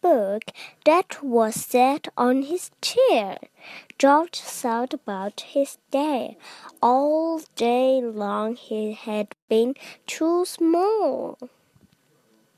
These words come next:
"Your hands are too little to hold these baby bunnies," the manager of the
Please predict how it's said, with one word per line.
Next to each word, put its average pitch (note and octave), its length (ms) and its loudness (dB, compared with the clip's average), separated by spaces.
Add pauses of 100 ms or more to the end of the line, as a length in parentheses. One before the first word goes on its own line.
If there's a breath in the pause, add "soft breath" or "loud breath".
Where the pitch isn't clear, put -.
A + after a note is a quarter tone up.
(360)
"Your E4+ 160 2 (140)
hands F#4+ 340 2
are C4 180 4 (160)
too B3 320 -2 (320)
little C#4+ 480 2 (280 loud breath)
to B3 120 2
hold E4 560 0 (120)
these C#4 260 2 (240)
baby F4 320 4 (140)
bunnies," F#4+ 840 0 (520 loud breath)
the A3 200 2
manager A#3+ 1040 2
of G#3 260 0 (200)
the G3+ 120 0